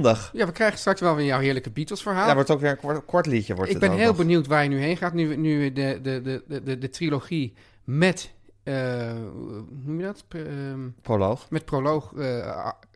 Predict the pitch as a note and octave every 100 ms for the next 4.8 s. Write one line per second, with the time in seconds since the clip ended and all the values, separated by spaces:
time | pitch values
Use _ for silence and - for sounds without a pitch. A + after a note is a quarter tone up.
0 | - E3 D3 C#3+ D3 C3 C3 A#2+ A2+ D#3+
1 | F#3+ - F3+ E3 C#3+ C3 C#3 C3+ A#2 F3+
2 | F3 G3 A#3+ - - - B2 A#2 B2+ D#3+
3 | A#2+ G2+ G#2+ - _ _ _ _ _ -
4 | A3+ B3 D#4+ D#4+ - - A#2+ A#2